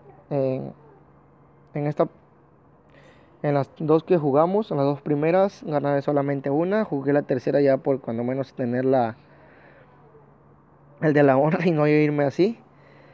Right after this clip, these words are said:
Bueno, amigos, este fue el mazo que utilicé para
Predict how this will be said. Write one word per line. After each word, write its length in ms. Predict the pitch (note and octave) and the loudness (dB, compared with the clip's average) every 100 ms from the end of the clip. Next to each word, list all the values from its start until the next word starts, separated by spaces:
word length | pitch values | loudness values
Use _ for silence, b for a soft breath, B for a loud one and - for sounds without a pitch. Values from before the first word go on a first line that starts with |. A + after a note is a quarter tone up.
| b b - - - _ _ | b b -20 -20 -20 _ _
Bueno, 180 | D3+ E3 | 0 2
amigos, 500 | F3+ F#3 F#3 F3+ - | 2 4 2 0 -4
este 240 | - D#3 F3 | -2 0 2
fue 120 | F3 | 2
el 60 | E3 | 2
mazo 200 | E3+ F3 | 0 -2
que 100 | D#3+ | -4
utilicé 360 | C#3+ C3+ D#3 | -2 0 0
para 460 | D3 F3 C#3+ B2 - | 0 2 2 0 -4